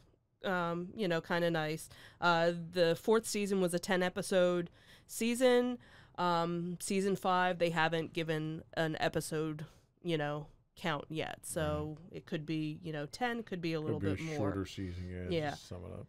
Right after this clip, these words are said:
Speaker 2: Could be
Speaker 1: Yeah.
Speaker 2: a television movie, too.
Speaker 1: <laughs> Could be a television movie. But, you know, again, they were very, you know, excited to, to be able to play the characters all, you know, one last time.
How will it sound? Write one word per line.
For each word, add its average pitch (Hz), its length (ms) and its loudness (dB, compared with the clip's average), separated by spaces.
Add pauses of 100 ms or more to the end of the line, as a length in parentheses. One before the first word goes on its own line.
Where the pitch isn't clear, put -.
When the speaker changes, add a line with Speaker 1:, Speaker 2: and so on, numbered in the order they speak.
Speaker 2:
Could 185 140 -4
be 226 80 4
Speaker 1:
Yeah. 214 60 4
Speaker 2:
a 156 40 2
television 190 420 0
movie, 190 380 -2
too. 151 80 0
Speaker 1:
<laughs> 95 120 2
Could 294 180 4 (140)
be - 200 4
a 349 80 2
television 220 960 4
movie. 160 360 -4 (300)
But, 226 240 2
you 226 100 2
know, 180 200 4
again, 175 320 4
they 170 120 4
were 165 140 0
very, 165 680 0
you 175 120 0
know, 156 260 0
excited 156 580 -4
to, 151 400 -2 (100)
to 170 140 -6
be 160 180 0
able 156 140 -2
to 160 80 -4
play 160 200 -2
the 156 100 -6
characters 151 560 -6
all, 151 380 -2 (440)
you 165 100 -2
know, 156 140 -2
one 151 320 -4
last 151 280 -8
time. 151 400 -6